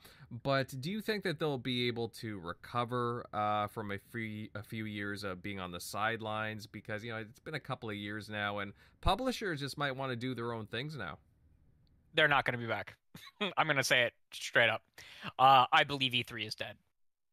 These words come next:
Speaker 2: Um, I, I do not see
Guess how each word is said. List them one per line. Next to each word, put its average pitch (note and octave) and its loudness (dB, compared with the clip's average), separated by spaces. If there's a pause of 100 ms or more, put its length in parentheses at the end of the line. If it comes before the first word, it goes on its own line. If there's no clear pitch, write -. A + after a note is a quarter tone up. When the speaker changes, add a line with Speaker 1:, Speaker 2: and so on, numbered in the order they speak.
(220)
Speaker 2:
Um, A2+ 6 (1300)
I, C3+ 8 (100)
I C3+ 6 (800)
do E3+ 0
not D3+ 8
see B2 -4